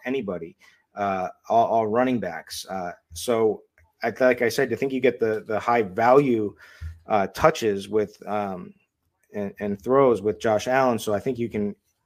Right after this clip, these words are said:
feel good when you do pay up for him. But again, you're,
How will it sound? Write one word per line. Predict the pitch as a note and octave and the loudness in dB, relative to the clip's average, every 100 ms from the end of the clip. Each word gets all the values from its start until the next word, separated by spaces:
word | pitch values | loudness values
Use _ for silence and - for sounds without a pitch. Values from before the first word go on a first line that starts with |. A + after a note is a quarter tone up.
| _ | _
feel | B2 A#2 | 0 0
good | F#2+ C#3 D3 B2+ | 6 8 8 8
when | A2 A2 | 0 -6
you | G2+ | -8
do | - D3 F#3 | -6 -4 -4
pay | F#3 A#2 F#2+ | -4 -6 -6
up | F#2 | -8
for | _ G2 | _ -10
him. | G2 | -4
But | A#2 | -4
again, | B2+ D#3 A2+ G2 - _ _ _ | 0 0 0 -4 -12 _ _ _
you're, | B2 B2+ | -2 -2